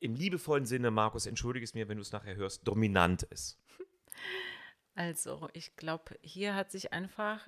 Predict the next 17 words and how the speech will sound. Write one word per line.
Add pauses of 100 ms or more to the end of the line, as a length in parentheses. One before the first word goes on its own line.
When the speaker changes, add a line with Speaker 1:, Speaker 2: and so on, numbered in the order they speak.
(140)
Speaker 2:
der
Topf (240)
zum
Deckel
irgendwie
gefunden,
Speaker 1:
Mhm. (840)
Speaker 2:
ähm, (280)
weil
ich
bin
eher
der
Typ,
der (100)
wenig
redet.